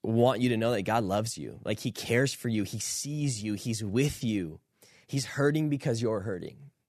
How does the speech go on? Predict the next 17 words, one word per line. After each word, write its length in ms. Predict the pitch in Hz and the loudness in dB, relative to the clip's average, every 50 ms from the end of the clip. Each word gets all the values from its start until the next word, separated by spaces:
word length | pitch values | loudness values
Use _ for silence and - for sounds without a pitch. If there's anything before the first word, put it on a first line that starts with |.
| _ _ | _ _
And 160 | - 120 127 | -2 0 4
what 200 | 139 143 135 - 170 | 4 4 2 2 0
you 80 | 165 | 0
need 160 | 160 170 170 - | 2 2 0 0
to 80 | 165 | -2
understand 500 | 123 127 127 120 117 - - 113 117 117 | -2 0 0 0 -2 -2 -4 -4 -2 -2
is 100 | 113 107 | -4 -2
the 120 | 98 107 104 | -2 -2 -2
way 180 | 104 117 135 | 0 0 0
that 200 | 151 165 156 98 | 0 0 -2 -4
Jesus 520 | 110 104 92 113 117 120 107 104 107 104 104 | -4 -4 -2 0 0 0 0 -2 -6 -8 -6
views 280 | 95 104 110 107 98 | -4 -2 -2 -2 -2
the 100 | 98 98 | -4 -6
church 320 | 90 - 107 101 98 - - | -4 -2 -2 -2 -2 -4 -6
is 100 | 95 - | -8 -6
super 260 | - 110 98 - 95 | -4 -4 -4 -2 -4
unique. 500 | 95 92 90 85 73 57 - _ - | -4 -4 -4 -6 -8 -10 -12 _ -20